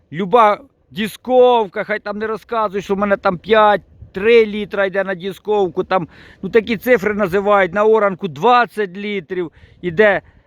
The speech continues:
там, чи вісімнадцять. Я скільки орав, скільки тракторами не орав, іде сто п'ятдесят, там, і Д Т шкою, мерз Д Т шка була в мене.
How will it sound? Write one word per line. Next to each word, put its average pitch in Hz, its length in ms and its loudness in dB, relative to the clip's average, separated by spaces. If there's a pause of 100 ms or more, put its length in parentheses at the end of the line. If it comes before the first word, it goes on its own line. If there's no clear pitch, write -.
(180)
там, 165 160 -6
чи 202 140 -2
вісімнадцять. 214 1040 -2 (540)
Я 214 280 0
скільки 240 380 -2
орав, 233 560 2
скільки 208 520 -12
тракторами 202 720 -2
не 202 120 -2
орав, 214 540 2 (140)
іде 180 240 -4
сто 202 180 -8
п'ятдесят, 202 680 -2
там, 180 180 -6
і 180 60 -2
Д 170 160 -6
Т 196 380 -2
шкою, 180 380 -8 (360)
мерз 170 320 0
Д 175 140 -4
Т 202 300 0
шка - 200 -8
була 175 260 -6
в 170 60 -8
мене. 180 260 -10